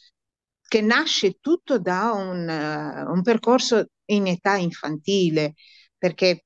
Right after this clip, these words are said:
tratto, il libro si apre con questi ricordi dall'infanzia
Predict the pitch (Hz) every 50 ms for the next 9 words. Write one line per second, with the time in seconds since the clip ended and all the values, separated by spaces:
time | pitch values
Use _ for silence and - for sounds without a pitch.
0 | _ _ _ 214 202 214 220 240 247 - - _ - 190 185 190 - 98 - 123
1 | 156 156 175 185 185 202 214 185 180 190 180 - - 214 175 185 220 208 - -
2 | - 165 165 - 175 170 175 175 196 196 190 190 - - 190 190 170 180 - -
3 | - 233 220 214 202 190 185 175 170 180 170 175 175 175 180 175 165 - - 196
4 | 170 165 151 156 156 151 - - 165 156 135